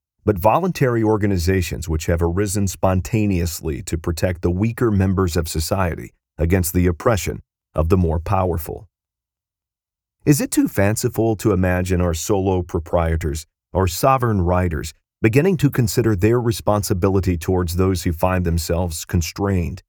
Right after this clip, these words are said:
or rejected by the diseased institutions of intellectual and artistic life?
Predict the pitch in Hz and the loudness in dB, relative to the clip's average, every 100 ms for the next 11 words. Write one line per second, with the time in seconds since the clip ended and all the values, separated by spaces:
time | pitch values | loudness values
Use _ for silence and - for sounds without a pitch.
0 | _ - 85 85 80 - 104 - 65 73 | _ 0 2 2 0 0 0 -2 -8 -8
1 | - _ 92 92 87 90 85 120 127 117 | -14 _ 0 2 0 0 -2 0 0 0
2 | 101 107 - 107 - 95 - 87 85 82 | 0 0 0 -4 -2 -2 0 0 0 0
3 | 92 87 92 - 92 87 85 82 85 85 | 0 2 0 0 -2 0 0 0 0 2
4 | 85 - 82 85 80 92 90 - - | 2 0 -2 -4 -2 -2 -2 -6 -16